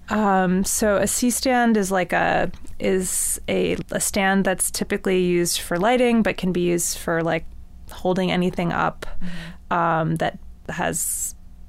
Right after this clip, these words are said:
Speaker 1: sort of three legs that spin out and typically has, like, an arm that, that comes up and down. So there's just sort of, like,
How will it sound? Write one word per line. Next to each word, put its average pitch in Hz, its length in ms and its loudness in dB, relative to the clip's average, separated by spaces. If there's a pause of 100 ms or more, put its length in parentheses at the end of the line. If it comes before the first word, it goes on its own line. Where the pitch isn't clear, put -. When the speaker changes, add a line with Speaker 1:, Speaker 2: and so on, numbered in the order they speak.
(120)
Speaker 1:
sort 185 220 -2
of 160 60 -6
three 214 260 0
legs 185 380 2
that - 160 -4
spin 180 340 0
out 170 400 0 (260)
and 170 460 0 (180)
typically 180 380 -2
has, 170 220 0
like, - 160 -4
an 165 80 -2
arm 160 520 0
that, - 200 -4 (360)
that 196 140 -4
comes 190 220 -2
up 180 120 -4
and 180 120 -2
down. 175 340 -2
So - 140 0
there's 247 260 4
just - 220 0
sort 247 180 2
of, 214 220 0
like, 175 260 -2